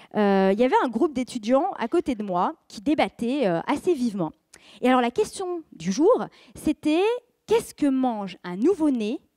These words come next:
quand il vient de naître ? Alors il y en avait un, il avait, euh, une connaissance, il disait, euh, oui, alors, euh, la mère, elle a une montée de lait trois, quatre jours après la naissance, peut-être parfois plus. Mais alors qu'est-ce qu'il mange avant ?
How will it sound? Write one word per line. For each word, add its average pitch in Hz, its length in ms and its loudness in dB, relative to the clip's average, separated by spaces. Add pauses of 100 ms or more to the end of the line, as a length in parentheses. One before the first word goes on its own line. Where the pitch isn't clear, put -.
(120)
quand - 240 -6
il - 40 -20
vient 349 140 -4
de 208 100 -8
naître ? - 320 -14 (920)
Alors 254 180 4
il 294 60 0
y 359 40 0
en 415 120 0
avait 339 180 0
un, 415 240 -4
il 269 140 -2
avait, 349 340 0
euh, 220 460 4
une 208 240 -8
connaissance, 285 760 -2
il 240 60 -14
disait, 277 600 2
euh, 220 100 6
oui, 240 260 4
alors, 220 360 6
euh, 202 140 4
la 208 140 -2
mère, 294 420 -2
elle 220 140 -2
a 233 100 0
une 247 120 -4
montée 254 340 -4
de 196 100 -14
lait 311 320 -2 (500)
trois, 311 320 2
quatre 302 300 0
jours 320 200 2
après 277 240 0
la 240 100 -2
naissance, 220 680 -2 (240)
peut-être 254 160 0
parfois 247 320 -2
plus. - 440 0 (400)
Mais 226 80 0
alors - 100 -4
qu'est-ce - 200 0
qu'il 311 160 0
mange 330 220 2
avant ? 220 320 0